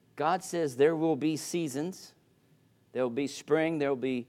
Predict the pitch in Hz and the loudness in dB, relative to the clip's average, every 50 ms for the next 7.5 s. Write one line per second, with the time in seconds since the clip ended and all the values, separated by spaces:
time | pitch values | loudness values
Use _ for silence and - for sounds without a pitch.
0 | _ - - - 160 156 151 151 147 147 131 135 127 113 104 104 104 - - 151 | _ -20 -4 -2 -2 -2 0 -2 -4 0 0 2 0 2 0 -4 -6 -6 0 4
1 | 151 143 143 143 131 120 117 107 107 110 110 123 139 139 147 143 127 117 139 127 | 4 6 6 4 4 2 -2 0 0 -4 -4 -4 -2 -2 -2 -2 -2 -2 -4 -4
2 | 135 143 135 113 - 117 117 113 113 110 104 - _ _ - - _ 113 107 120 | -2 -6 -6 -4 -2 -4 -4 -2 -4 -6 -6 -8 _ _ -20 -12 _ -6 -6 -6
3 | 107 95 87 98 98 101 107 107 - - _ - 101 101 - - 143 139 123 104 | -6 -8 -8 -8 -8 -8 -10 -12 -14 -20 _ -14 -14 -12 -6 -4 -4 -2 -2 -4
4 | 92 90 90 98 95 95 - - - - _ 113 117 - - 185 196 170 139 135 | -4 -4 -6 -6 -8 -8 -10 -14 -20 -10 _ -8 -8 -2 2 6 6 8 8 6
5 | 147 139 139 - - _ _ _ _ _ _ _ _ - 135 139 117 101 - 127 | 2 0 -4 -10 -14 _ _ _ _ _ _ _ _ 0 0 0 0 0 -2 0
6 | 120 113 110 113 110 - - _ _ _ _ _ _ _ - 131 127 127 - - | 0 2 0 -2 -6 -10 -20 _ _ _ _ _ _ _ -4 -4 -4 -4 -6 -10
7 | 110 98 95 92 82 - - - - - | -10 -8 -8 -8 -8 -10 -14 -20 -20 -20